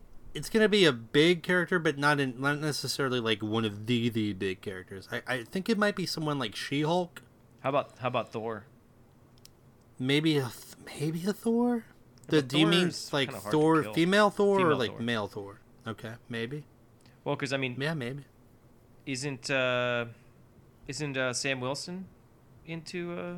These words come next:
Speaker 2: Thor? Didn't they have a little
Speaker 1: Oh yeah, the
Speaker 2: smooch?
Speaker 1: kid, the little, little smooch, smoochy moochies.
Speaker 2: Maybe he,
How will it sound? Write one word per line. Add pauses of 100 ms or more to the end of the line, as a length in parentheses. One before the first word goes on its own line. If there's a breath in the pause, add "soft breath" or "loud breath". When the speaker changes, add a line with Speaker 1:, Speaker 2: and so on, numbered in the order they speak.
(160)
Speaker 2:
Thor? (180)
Didn't
they
have
a
little (280)
Speaker 1:
Oh
yeah,
the (100)
Speaker 2:
smooch?
Speaker 1:
kid,
the
little,
little
smooch,
smoochy
moochies.
Speaker 2:
Maybe
he,